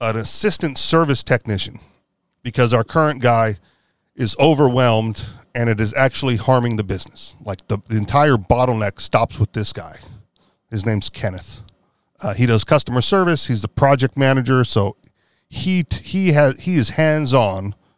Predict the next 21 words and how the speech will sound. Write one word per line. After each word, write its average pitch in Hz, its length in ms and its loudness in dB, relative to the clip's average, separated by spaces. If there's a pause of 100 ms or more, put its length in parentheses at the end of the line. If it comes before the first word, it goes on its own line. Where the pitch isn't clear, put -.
(260)
on 110 180 0
every 147 280 2
project 131 500 2
our 117 140 4
company 113 400 0
does 98 580 -4 (800)
from 156 340 0
the 147 100 2
beginning 120 640 0 (340)
and 113 200 2
well 123 220 6
past 113 340 0
the 104 140 -6
end. 87 220 -18 (260)
Like, 101 200 -10
all 127 140 4
the 113 60 0
warranty 135 480 0
claims, 131 380 0
like, 98 120 -8
he, 147 280 -6